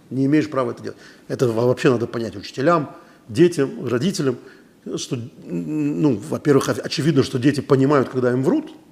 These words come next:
что если ты раска-, говоришь детям, ну, грубо говоря, "Почему ты целый день в, в интернете?" сам отвле-, отвлекшись на секундочку от интернета для того, чтобы это ему сказать,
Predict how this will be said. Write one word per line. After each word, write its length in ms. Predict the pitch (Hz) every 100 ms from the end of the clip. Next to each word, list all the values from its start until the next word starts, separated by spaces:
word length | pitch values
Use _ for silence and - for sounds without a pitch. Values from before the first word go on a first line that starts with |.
| _ - _ _ - -
что 140 | -
если 280 | 165 170 170
ты 200 | - 214
раска-, 300 | 165 180 175
говоришь 340 | 156 175 160
детям, 420 | 127 190 180 113 98 - - - _ _ _ -
ну, 140 | 170
грубо 260 | 156 175 135
говоря, 300 | 127 131 127
"Почему 240 | - 185
ты 60 | 165
целый 260 | - 165 147
день 260 | 151 139
в, 540 | 120 131 127 123 143 131
в 100 | 135
интернете?" 600 | 120 147 160 - - - - _ -
сам 480 | - 165 139 135 - - -
отвле-, 280 | 156 - 190
отвлекшись 500 | 170 170 160 - -
на 80 | 139
секундочку 460 | - 147 117 -
от 80 | 127
интернета 380 | 135 185 339 -
для 120 | 156
того, 100 | 151
чтобы 160 | 147 131
это 140 | 131
ему 100 | 127
сказать, 380 | 117 139 113